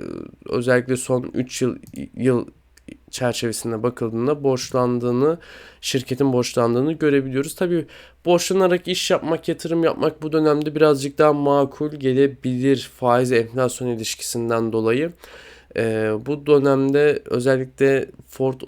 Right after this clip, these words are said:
Otomotiv'in buradaki kaynağı nereye harcadığı ile ilgili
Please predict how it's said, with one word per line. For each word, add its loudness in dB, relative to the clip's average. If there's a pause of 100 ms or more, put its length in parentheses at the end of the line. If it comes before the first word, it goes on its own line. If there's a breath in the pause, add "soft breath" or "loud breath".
(100)
Otomotiv'in -2 (460)
buradaki -2 (1120)
kaynağı 0
nereye 4
harcadığı -2
ile -6
ilgili -4